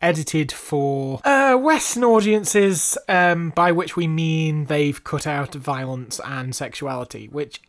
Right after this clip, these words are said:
is a bit of a problem for a show in which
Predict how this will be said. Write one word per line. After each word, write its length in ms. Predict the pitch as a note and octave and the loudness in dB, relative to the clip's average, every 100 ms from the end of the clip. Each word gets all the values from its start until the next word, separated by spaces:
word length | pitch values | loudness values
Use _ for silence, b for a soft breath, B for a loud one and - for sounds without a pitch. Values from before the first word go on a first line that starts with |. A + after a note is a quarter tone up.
| _ _ _ _ _ A#4+ | _ _ _ _ _ -4
is 240 | F4 D#4 | 0 0
a 60 | B3 | 0
bit 220 | D4+ C4+ | -2 -4
of 80 | A3+ | -6
a 60 | A#3 | -6
problem 580 | - A3+ F3 F3+ E3 | 2 2 4 0 -2
for 460 | D#3 - E3 D#3+ E3 | -6 -2 0 2 0
a 200 | D#3+ D#3 | 0 -2
show 600 | D3+ - D#3+ D3+ D3 D3+ - | -2 -4 -2 0 -2 -4 -6
in 220 | D#3 D3 | -6 -4
which 500 | C#3+ C#3 - - - | -6 -6 -12 -14 -14